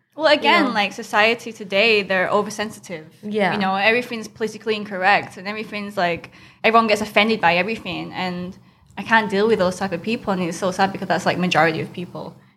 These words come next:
Speaker 1: you know. I'm like, like, stuff doesn't upset me so much. Like, feminism or anything that people talk about that could be politically incorrect. Like,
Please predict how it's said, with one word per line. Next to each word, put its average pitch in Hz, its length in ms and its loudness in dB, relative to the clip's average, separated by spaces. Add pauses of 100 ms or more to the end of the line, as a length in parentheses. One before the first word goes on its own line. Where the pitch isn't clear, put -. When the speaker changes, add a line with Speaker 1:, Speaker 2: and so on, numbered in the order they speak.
(140)
Speaker 1:
you 185 100 -14
know. 170 260 -14 (160)
I'm 180 160 6
like, 165 360 0 (880)
like, 160 260 -18 (100)
stuff 214 300 -8
doesn't 190 320 -14 (1000)
upset 175 400 -14
me 160 160 -20
so - 100 -20
much. - 260 -20
Like, - 300 -20
feminism 185 720 -2
or 143 320 -4 (640)
anything 233 320 2
that 196 80 -2
people 196 180 -2
talk 190 220 2
about 165 360 4
that 151 100 -6
could 175 100 -10
be 175 180 0
politically 196 460 2
incorrect. 175 560 0
Like, 156 320 -2